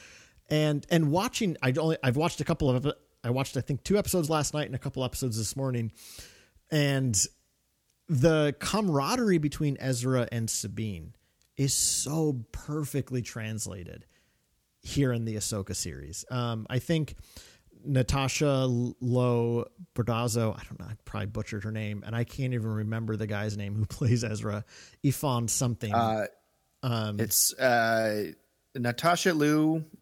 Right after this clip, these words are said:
Speaker 2: Bordizzo is Sabri-, Sabine, and, uh, E-, Emin, Emin Esfandi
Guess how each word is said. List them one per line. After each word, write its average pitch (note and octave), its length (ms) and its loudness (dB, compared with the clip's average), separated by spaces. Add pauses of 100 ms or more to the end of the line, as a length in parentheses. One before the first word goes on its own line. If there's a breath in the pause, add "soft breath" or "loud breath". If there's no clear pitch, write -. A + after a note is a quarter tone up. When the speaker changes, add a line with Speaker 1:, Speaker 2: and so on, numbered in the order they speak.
(120)
Speaker 2:
Bordizzo D3 720 2
is B2 180 0
Sabri-, A#2+ 480 -2
Sabine, B2+ 560 -2
and, G2 560 -2 (600 soft breath)
uh, E2+ 720 -2 (720)
E-, G#2+ 140 -4 (260)
Emin, B2 800 0 (1500)
Emin B2 280 4
Esfandi G2+ 840 0